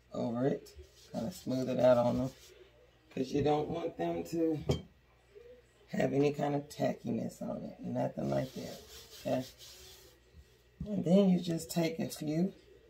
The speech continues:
just like this, like so. And have you some more flour. And pick 'em up.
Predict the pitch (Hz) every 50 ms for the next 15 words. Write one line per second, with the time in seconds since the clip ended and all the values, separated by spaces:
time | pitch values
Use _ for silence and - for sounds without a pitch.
0 | _ - - - - 180 - 156 147 156 170 - - 165 160 160 156 - - -
1 | 220 - - - - - - - 143 139 139 143 143 - - - - - - -
2 | - - - - - - - - - - - - - _ _ - - - - -
3 | - 233 214 185 120 120 120 117 117 127 131 139 131 - - 160 165 165 165 156
4 | 147 147 151 175 180 - - _ _ _ _ _ - 165 165 165 160 156 151 139
5 | 135 - - - - - - - - - - _ _ - - - - - - -
6 | - - - - _ - - - - - - - _ _ - - - - - -
7 | 208 180 180 - - - - - 156 156 165 160 160 - - -